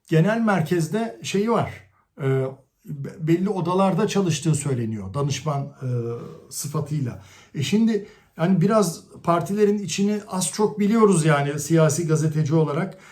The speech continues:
E, mesela danışmanlardan sorumlu bir parti abisi var. Erdoğan Toprak. Bütün danışmanlar ona bağlı. Onun mesela onayıyla mı geldi bunlar? Ya da geldiyse nasıl geldiler? O mu getirdi? Bilmiyoruz.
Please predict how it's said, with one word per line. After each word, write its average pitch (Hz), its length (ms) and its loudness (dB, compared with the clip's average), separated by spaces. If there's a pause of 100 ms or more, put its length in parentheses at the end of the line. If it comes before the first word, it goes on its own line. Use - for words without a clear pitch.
(220)
E, 160 60 0 (520)
mesela 151 440 -2
danışmanlardan 220 960 2
sorumlu 208 680 4
bir 202 280 -4 (440)
parti 175 380 -2
abisi 180 480 2
var. 135 200 0 (120)
Erdoğan 156 440 0
Toprak. 190 560 -2
Bütün 226 240 -4
danışmanlar 190 580 -2
ona 190 220 4
bağlı. 143 360 4 (480)
Onun 226 520 4
mesela 196 260 0
onayıyla 220 520 2
mı 185 120 4
geldi 131 380 2
bunlar? 101 420 -10
Ya 151 140 -4
da 185 60 0
geldiyse 196 540 0
nasıl 185 240 -4
geldiler? 151 420 0
O 135 160 -2
mu 208 120 0
getirdi? 180 440 -2
Bilmiyoruz. 214 600 -2